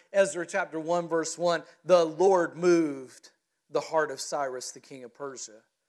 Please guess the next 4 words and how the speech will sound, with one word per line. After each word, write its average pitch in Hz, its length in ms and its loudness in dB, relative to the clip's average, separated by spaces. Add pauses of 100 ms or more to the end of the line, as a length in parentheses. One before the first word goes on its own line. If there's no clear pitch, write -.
(520)
After 180 440 -2 (120)
decades 190 800 -6 (120)
of 143 180 -12
isolation 160 920 -6